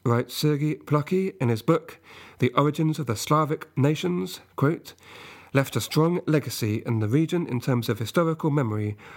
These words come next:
law, religion, and ultimately identity, which was adopted in one form or another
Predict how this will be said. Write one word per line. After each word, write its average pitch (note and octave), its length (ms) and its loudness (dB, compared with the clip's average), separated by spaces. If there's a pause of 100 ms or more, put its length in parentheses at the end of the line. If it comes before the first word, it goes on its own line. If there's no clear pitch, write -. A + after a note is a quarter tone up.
(140)
law, E3 480 2
religion, D3+ 520 0
and A#2 180 -4
ultimately E3 600 0 (120)
identity, B2 680 0 (560)
which B2 180 0
was G#2+ 100 -2
adopted D3 440 2
in A2+ 160 0
one D3 160 2
form D3 320 0
or C#3+ 80 0
another D#3 340 0